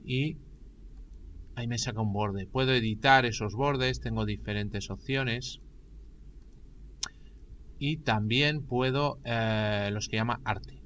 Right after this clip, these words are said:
Entonces yo puedo elegir por aquí y ir jugando con ello. Los bordes, aunque yo en, en su momento no los vimos, también están en inicio.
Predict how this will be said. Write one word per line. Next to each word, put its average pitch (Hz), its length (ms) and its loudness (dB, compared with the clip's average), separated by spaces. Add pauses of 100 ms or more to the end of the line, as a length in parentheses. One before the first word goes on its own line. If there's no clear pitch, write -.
(680)
Entonces 101 280 -8
yo 98 100 -8
puedo 98 160 -4
elegir 98 240 -4
por 127 140 -4
aquí 151 240 -4 (2000)
y 107 260 -8
ir 110 120 -10
jugando 92 360 -8
con 90 140 -10
ello. 92 140 -6 (260)
Los 147 160 2
bordes, 214 400 6
aunque 151 280 0
yo 170 260 0
en, 165 100 -2
en 135 260 -2
su 139 140 -6
momento 156 340 0
no 165 140 0
los 151 180 0
vimos, 156 300 0
también 131 260 -2
están 135 320 -2
en 120 140 0
inicio. 131 500 -2